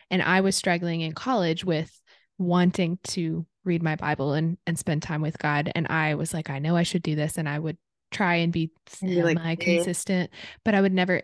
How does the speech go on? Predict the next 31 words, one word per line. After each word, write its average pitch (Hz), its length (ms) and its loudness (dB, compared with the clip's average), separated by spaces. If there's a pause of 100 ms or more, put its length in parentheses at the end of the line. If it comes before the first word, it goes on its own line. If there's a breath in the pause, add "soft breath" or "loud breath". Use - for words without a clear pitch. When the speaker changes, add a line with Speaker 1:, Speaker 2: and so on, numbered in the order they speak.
(100)
Speaker 1:
want 208 340 -4
to. 185 180 0
And 165 180 -2
I 190 100 0
remember 196 420 2
there 180 120 -2
was 165 220 -6
one 180 340 -2
moment 233 480 0
where 175 260 -2
I - 40 -4
had 160 180 -6
been 156 160 -6
praying. 208 440 0
I - 20 -6
was 175 120 -6
like, 202 120 -6
"God, 233 180 -6
please 277 340 -2
make 285 220 -8
me 285 120 -4
want 175 520 0 (140)
to - 160 -6
do 165 180 -2
this." 160 340 -4 (320 loud breath)
And 185 120 0
I'd 170 140 0
been 165 140 -4
praying 214 360 -2
for 180 240 0
it. 170 240 0